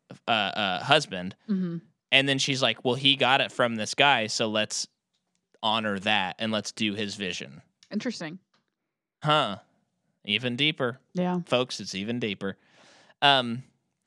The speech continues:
Speaker 1: but then she gets a call from someone, and, uh, she meets at this coffee shop, and it's the guy f-, that we saw at the beginning of the movie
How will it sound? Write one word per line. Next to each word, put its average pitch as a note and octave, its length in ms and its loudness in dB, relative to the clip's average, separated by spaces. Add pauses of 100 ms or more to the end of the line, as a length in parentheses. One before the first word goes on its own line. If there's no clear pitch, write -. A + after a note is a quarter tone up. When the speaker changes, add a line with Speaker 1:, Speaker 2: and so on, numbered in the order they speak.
(300)
Speaker 1:
but D#3+ 120 4
then A#3+ 120 4
she C4+ 160 2
gets C4+ 180 2
a B3+ 60 4 (160)
call F3+ 680 4 (1120)
from C3 160 0
someone, G2 440 -2 (760)
and, B2 260 4
uh, G#2 420 2 (400)
she - 220 -2
meets C3+ 300 0
at C3 180 -2
this B2 140 -2
coffee G2 300 -2
shop, G#2+ 300 -2 (1080)
and A#2+ 320 2
it's B2+ 180 0
the D3 120 0
guy B2+ 240 4
f-, B2+ 200 -6
that B2 140 0
we A#2+ 100 -2
saw B2+ 200 4
at A#2 120 -2
the A2+ 80 -2
beginning C3 440 2
of A2+ 80 -2
the A#2 60 -6
movie F2 440 -6